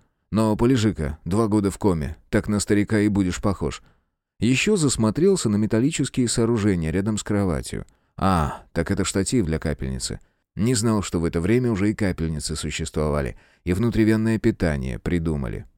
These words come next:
«Ну что, ваше высочество, посмотрели на своего товарища по несчастью?» спросил Кутепов с легкой насмешкой. «Ага», рассеянно отозвался я.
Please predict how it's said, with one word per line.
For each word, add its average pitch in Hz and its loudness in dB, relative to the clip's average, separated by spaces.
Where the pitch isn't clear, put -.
«Ну 107 2
что, 110 4
ваше 120 2
высочество, 110 4
посмотрели 113 4
на 110 2
своего 110 4
товарища 127 4
по 107 4
несчастью?» 120 0
спросил 110 2
Кутепов 131 -2
с - -6
легкой 95 0
насмешкой. 92 -4
«Ага», 113 2
рассеянно 151 2
отозвался 107 0
я. 78 0